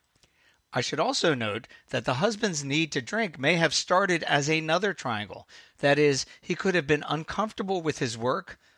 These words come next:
a boss, a parent, or his disappointment with his career progress, among other things. Remember, it's process, not content. And he turned to drinking to avoid his own discomfort.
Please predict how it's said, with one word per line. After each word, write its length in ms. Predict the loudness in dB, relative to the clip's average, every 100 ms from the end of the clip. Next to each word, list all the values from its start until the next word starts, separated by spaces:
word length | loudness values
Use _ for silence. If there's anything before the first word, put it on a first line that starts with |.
| -10
a 60 | -2
boss, 520 | 0 4 2 2 -6 _ -14
a 60 | -8
parent, 540 | 0 2 2 0 -6 -16 _
or 140 | 0
his 120 | 0 0
disappointment 760 | 0 0 0 -2 0 0 -2
with 160 | 0 0
his 120 | -2
career 320 | -2 -2 -2
progress, 540 | 0 0 2 2 0 -2
among 280 | 0 0 4
other 220 | 2 2
things. 400 | -2 -8 -10 -12 -16 _ -8
Remember, 400 | 0 2 2 0
it's 220 | -4 -4
process, 520 | 0 2 2 -2 -4
not 220 | -6 -6
content. 560 | -4 -4 0 -2 -2 -8 -20 -20 -20 _
And 240 | 4 4 4
he 100 | 0
turned 280 | 0 0 0
to 60 |
drinking 420 | 0 0 0 -2
to 120 | -2 -2
avoid 340 | -2 -2 -2
his 140 | -2
own 180 | -2 -4
discomfort. 600 | -4 -4 -2 -4 -4 -14